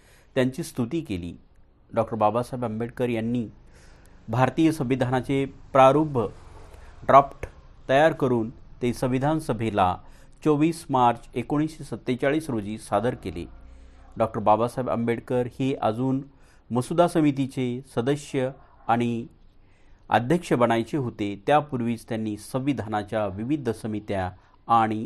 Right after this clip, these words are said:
उपसमित्यांवर काम करून संविधानाच्या योग-, कार्याला योग्य दिशा दिली.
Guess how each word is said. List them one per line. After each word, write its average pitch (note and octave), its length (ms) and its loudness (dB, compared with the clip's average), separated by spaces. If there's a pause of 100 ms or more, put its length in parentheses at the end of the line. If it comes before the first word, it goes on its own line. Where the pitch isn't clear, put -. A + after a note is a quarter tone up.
उपसमित्यांवर G#2 920 -4 (220)
काम A#2 320 4
करून F#2 440 -8 (500)
संविधानाच्या A#2 800 0 (100)
योग-, D3 260 -4 (560)
कार्याला A#2 480 4
योग्य D#3 280 -2
दिशा A2+ 280 -4
दिली. F2 240 -6